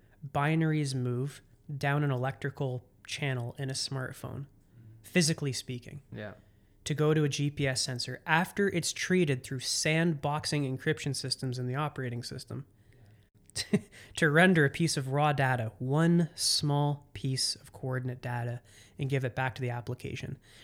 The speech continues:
Speaker 1: That sounds simple, but we're talking about
Speaker 2: It actually, no, I,
Speaker 1: hundreds
Speaker 2: I disagree.
Speaker 1: of processes
Speaker 2: I don't think
Speaker 1: happening
Speaker 2: that
Speaker 1: in
Speaker 2: sounds
Speaker 1: a
Speaker 2: simple.
Speaker 1: split second.
Speaker 2: I don't think that sounds
Speaker 1: It's
Speaker 2: simple at all.
Speaker 1: incredibly complicated.
Speaker 2: Yeah.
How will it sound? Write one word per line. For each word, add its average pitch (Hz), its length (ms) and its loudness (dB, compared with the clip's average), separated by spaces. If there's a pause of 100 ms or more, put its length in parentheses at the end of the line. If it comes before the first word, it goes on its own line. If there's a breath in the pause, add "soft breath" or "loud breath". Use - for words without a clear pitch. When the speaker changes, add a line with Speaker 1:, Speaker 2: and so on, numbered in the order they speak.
(160 loud breath)
Speaker 1:
That 240 60 -2
sounds 202 380 2
simple, 139 440 0
but 151 60 -2
we're 247 120 0
talking 147 520 -2
about 117 340 -4 (400 soft breath)
Speaker 2:
It 143 180 -4
actually, 165 400 0
no, 156 180 4
I, 240 100 10
Speaker 1:
hundreds 226 380 8
Speaker 2:
I 160 80 4
disagree. 175 280 2
Speaker 1:
of - 20 0
processes 170 540 6
Speaker 2:
I 151 60 0
don't 165 60 8
think 175 80 10
Speaker 1:
happening 156 260 2
Speaker 2:
that 135 120 2
Speaker 1:
in 139 60 0
Speaker 2:
sounds 139 180 0
Speaker 1:
a 131 40 -4
Speaker 2:
simple. 143 280 0
Speaker 1:
split 107 60 -2
second. 131 480 -4 (260)
Speaker 2:
I 160 80 -6
don't 214 140 -2
think 214 140 -4
that 165 120 -2
sounds 156 240 -2
Speaker 1:
It's 160 80 0
Speaker 2:
simple 147 200 4
at 107 40 0
all. 113 60 4
Speaker 1:
incredibly 170 340 4
complicated. 127 600 -6
Speaker 2:
Yeah. 113 200 -4